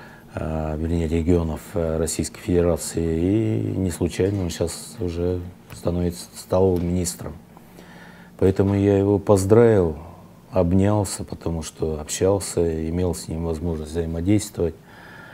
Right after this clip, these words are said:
Ну и, конечно, это явилось основой для такого деловой встречи, где я рассказал о своих чаяниях, вопросах. А вопросы таковы. Первое, самое главное, это все-таки достроить, э, наши котельни.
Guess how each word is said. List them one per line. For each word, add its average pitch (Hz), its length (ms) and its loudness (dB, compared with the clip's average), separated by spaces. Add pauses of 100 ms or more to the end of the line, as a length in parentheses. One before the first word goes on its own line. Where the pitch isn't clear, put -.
(320)
Ну 98 120 0
и, 104 100 4
конечно, 87 1120 0
это 95 280 -2
явилось 90 480 2
основой 95 520 0
для 87 280 0
такого 90 480 0
деловой 90 520 2
встречи, 107 540 -2
где 87 300 -2
я 92 240 2
рассказал 90 560 0
о 85 80 0
своих 87 360 0
чаяниях, 98 480 0
вопросах. - 440 -4 (1300)
А 90 120 0
вопросы 92 400 -2
таковы. 87 480 2 (180)
Первое, 95 260 4
самое 85 320 -2
главное, 80 520 -2 (640)
это 110 240 2
все-таки 90 480 0
достроить, 90 800 0
э, 82 640 0
наши 87 280 -6
котельни. 76 560 -4